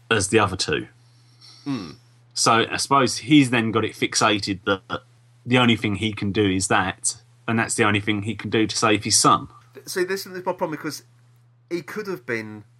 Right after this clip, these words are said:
Speaker 2: a sympathetic character, and he tried to make him a little bit more sympathetic towards the end, just before he, he got killed, basically, when he, he's sort of more or less pleading with the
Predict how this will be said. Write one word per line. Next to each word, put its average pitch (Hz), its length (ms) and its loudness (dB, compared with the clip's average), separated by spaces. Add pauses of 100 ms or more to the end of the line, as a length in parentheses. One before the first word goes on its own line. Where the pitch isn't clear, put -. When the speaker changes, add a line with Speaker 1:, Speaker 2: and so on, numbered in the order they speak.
(520)
Speaker 2:
a 135 80 -6
sympathetic 135 680 -8
character, 104 580 -8 (400)
and 139 100 -2
he 143 80 -4
tried 180 360 0
to - 100 -12
make 123 220 -6
him 117 100 -8
a 113 60 -6
little 160 220 -6
bit 131 160 -12
more 101 140 -12
sympathetic 95 960 -14
towards 120 400 -12
the 113 160 -4
end, 80 360 -10
just - 200 -14
before 101 320 -14
he, 98 100 -14 (400)
he 101 240 -16 (340)
got - 220 -10
killed, 90 500 -8 (720)
basically, 76 600 -12 (480)
when 117 120 -4
he, 120 160 -4
he's 117 180 -10
sort 127 140 -12
of 120 60 -10
more 120 140 -4
or 117 40 -4
less 113 120 -8
pleading 127 640 -10
with 107 400 -12
the 104 300 -12